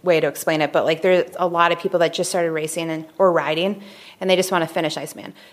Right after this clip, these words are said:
Then there's the middle people who maybe take it too serious or not serious enough. It doesn't matter. It's, like, up to them, right? And then you have the people that are going for the podium. So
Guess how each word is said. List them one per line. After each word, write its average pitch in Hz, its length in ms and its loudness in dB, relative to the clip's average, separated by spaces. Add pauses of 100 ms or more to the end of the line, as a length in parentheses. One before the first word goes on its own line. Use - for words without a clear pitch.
Then 214 100 -2
there's 214 180 4
the 202 80 2
middle 196 280 6
people 180 320 0
who 170 280 0 (460)
maybe 196 240 2
take 185 220 0
it - 60 -10
too 277 140 -2
serious 247 360 2
or 214 60 0
not 190 200 2
serious 170 240 -4
enough. 185 260 0
It 170 80 -8
doesn't 185 260 2
matter. 170 320 2
It's, 165 220 -4
like, 175 240 -2
up 190 180 2
to 170 120 -4
them, 151 340 0
right? 170 300 -2
And 185 120 -4
then 190 100 0
you 190 80 2
have 180 100 2
the 180 80 -2
people 190 240 2
that 170 120 4
are 165 60 -2
going 160 200 -2
for 156 100 -4
the 160 80 -2
podium. 151 460 -8
So 175 380 2